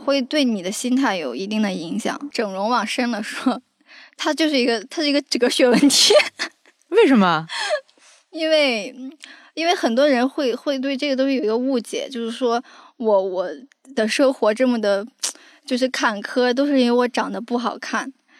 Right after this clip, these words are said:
Speaker 1: 如果我长得好看了，那我是有另外一种人生。其实，呃，其实这个想法，嗯，不是那么的绝对吧。嗯。
Speaker 2: 为什么？
Speaker 1: 因为你整容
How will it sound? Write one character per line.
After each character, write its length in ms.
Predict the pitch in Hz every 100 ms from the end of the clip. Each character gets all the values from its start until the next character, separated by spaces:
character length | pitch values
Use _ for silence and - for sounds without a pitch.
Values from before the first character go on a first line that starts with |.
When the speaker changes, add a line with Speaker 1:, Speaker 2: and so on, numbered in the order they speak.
| - -
Speaker 1:
如 160 | 233
果 100 | 262
我 140 | 269 262
长 200 | 233 196
得 80 |
好 220 | 226 254 196
看 300 | - 240 202
了， 180 | 113 - _ _ _ _ -
那 180 | 240 220
我 100 | 208
是 280 | 208 233 220
有 220 | 208 202
另 300 | 214 254 240
外 100 | 233
一 100 | 220
种 160 | 208 226
人 240 | 208 220
生。 360 | 208 214 214 262 _ _ _ - _
其 160 | - 285
实， 340 | 277 277 277 - - _
呃， 200 | - 190 170 _ _ -
其 160 | - -
实 80 | 294
这 160 | 311
个 200 | 285 226
想 340 | 226 - 208 247
法， 300 | 240 - - _ _ _ -
嗯， 360 | 214 202 185 -
不 100 | 214
是 140 | 285
那 120 | 285
么 120 | 269
的 120 | 214 196
绝 240 | - 185
对 200 | - 233
吧。 240 | 135 147 - _ _ _ _ _
嗯。 220 | 220 202 220
Speaker 2:
为 140 | 220
什 120 | 202
么？ 280 | 185 - 180 _
Speaker 1:
因 200 | - 247
为 500 | 277 285 254 226 208 - _ - - _ -
你 260 | 233 226 247 _
整 240 | 240 214
容 180 | 208 214